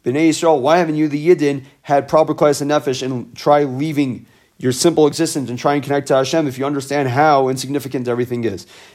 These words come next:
Through this contemplation that we just mentioned about contemplating how time and space itse-, time itself is a creation, and an insignificant creation at that.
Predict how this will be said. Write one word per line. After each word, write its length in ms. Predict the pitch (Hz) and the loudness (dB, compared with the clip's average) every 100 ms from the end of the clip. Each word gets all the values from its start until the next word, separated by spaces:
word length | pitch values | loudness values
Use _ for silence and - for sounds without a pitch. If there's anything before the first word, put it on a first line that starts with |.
| _ | _
Through 320 | _ - 151 170 | _ 0 4 4
this 120 | 156 | 2
contemplation 680 | 143 127 110 104 101 104 113 | 0 0 -4 -4 -4 -4 -4
that 80 | |
we 80 | 107 | -4
just 180 | 113 117 | -6 -4
mentioned 260 | 127 123 117 | -4 -4 -2
about 220 | 113 117 | -2 0
contemplating 420 | 135 120 117 127 | -2 -4 -6 -4
how 120 | 113 | -4
time 260 | - 139 131 | -2 -2 -2
and 100 | 113 | -4
space 320 | - 135 127 | 0 0 0
itse-, 440 | 117 - 135 - | -8 0 0 -2
time 340 | - 147 151 120 | -2 2 2 0
itself 580 | 95 - 143 120 92 - _ _ - | -4 0 2 2 -4 -14 _ _ -4
is 300 | 151 131 127 - | -2 0 -2 -2
a 120 | 127 | -2
creation, 880 | 127 - 123 143 165 165 147 113 92 - - | -2 -8 0 2 2 2 -2 -2 -6 -14 -6
and 120 | 139 | -4
an 100 | 135 | 0
insignificant 800 | 180 175 151 156 151 135 147 131 | 0 0 -2 -2 -2 0 0 -2
creation 420 | 135 143 131 120 | -2 -2 -2 -4
at 120 | 107 | -6
that. 320 | 101 92 92 | -6 -6 -8